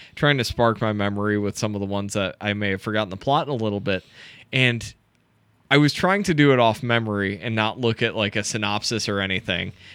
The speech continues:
and just write down something that I thought of with each one. And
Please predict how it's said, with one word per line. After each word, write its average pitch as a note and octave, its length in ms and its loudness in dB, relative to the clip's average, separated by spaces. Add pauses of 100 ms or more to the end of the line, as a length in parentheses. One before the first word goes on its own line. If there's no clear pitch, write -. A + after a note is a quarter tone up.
(100)
and A2 160 0
just A2 300 0 (160)
write B2+ 200 4
down G#2+ 300 0
something G2+ 420 -6
that F#2 260 -6 (120)
I - 120 -4
thought F#3+ 220 2
of A#2+ 140 -2
with A2 220 -4
each G2 200 -4
one. G2 200 -6 (360)
And D3 160 0